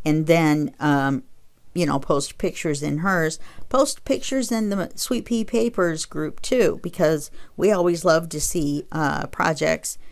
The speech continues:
And, um, I don't, um, discriminate against whose tutorial you followed.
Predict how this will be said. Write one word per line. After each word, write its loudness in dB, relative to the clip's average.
And, 2
um, 2
I 2
don't, 2
um, -2
discriminate 2
against 0
whose 4
tutorial 2
you -2
followed. 0